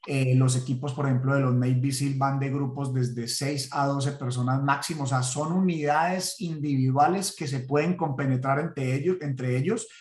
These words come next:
porque tú no puedes pretender de que se, se, se, se estén compenetrados mil personas al mismo tiempo en la misma sincronía, no.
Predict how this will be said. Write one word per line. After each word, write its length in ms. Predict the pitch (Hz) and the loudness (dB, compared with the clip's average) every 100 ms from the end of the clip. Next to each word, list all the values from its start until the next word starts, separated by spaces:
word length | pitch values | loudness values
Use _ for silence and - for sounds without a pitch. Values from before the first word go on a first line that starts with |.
| - | -10
porque 240 | 147 135 - | -6 -4 -2
tú 120 | 151 | 0
no 160 | 180 | 0
puedes 260 | 180 175 175 | 2 2 2
pretender 480 | 180 156 139 135 135 | 0 -2 -2 -2 -2
de 140 | 156 | -4
que 100 | 165 | -4
se, 300 | 135 131 - _ _ _ _ | -4 -4 -8 _ _ _ _
se, 320 | - - 135 | -4 0 0
se, 280 | - 147 127 | 0 -2 -2
se 340 | - 135 123 139 | -2 -2 0 -2
estén 280 | - 143 | -2 -4
compenetrados 920 | 139 139 160 143 127 135 139 156 151 | -2 -2 -2 -2 2 4 4 2 0
mil 400 | 175 160 175 160 - | 0 2 2 0 -4
personas 480 | 156 143 165 170 | -4 -2 -2 -2
al 120 | 160 135 | -2 -2
mismo 300 | 139 151 139 | -2 -4 -4
tiempo 280 | 160 156 | -6 -4
en 60 | 156 | 0
la 60 | 131 | 2
misma 240 | 127 139 | 4 2
sincronía, 600 | 139 143 131 123 131 143 | 0 -4 -2 2 2 4
no. 220 | 160 127 | 2 -2